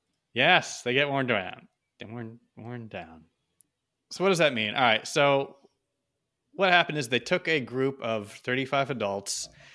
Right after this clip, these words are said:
over the age of sixty-four, and they did a method called hyperbaric oxygen therapy, which prevents the deterioration of these two hallmarks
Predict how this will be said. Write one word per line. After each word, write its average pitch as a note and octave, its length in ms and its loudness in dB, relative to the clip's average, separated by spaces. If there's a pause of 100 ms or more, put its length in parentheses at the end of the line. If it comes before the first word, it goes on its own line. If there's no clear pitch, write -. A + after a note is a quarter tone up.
(680)
over C3+ 260 2
the C#3 140 0
age C3+ 180 2
of C3 80 -4
sixty-four, B2+ 880 -4
and A2+ 380 -4 (180)
they A#2 100 -4
did B2 160 -2
a A#2 140 2
method A#2+ 420 -4
called A2 340 -4 (480)
hyperbaric B2+ 720 -2 (280)
oxygen G#2+ 640 -4
therapy, G2+ 640 -6 (1200)
which - 440 -6 (300)
prevents B2+ 800 -4
the A#2 200 -2
deterioration E3 800 -4
of A2+ 160 -8
these B2+ 240 -4
two A#2 520 -2 (420)
hallmarks G#2+ 720 -6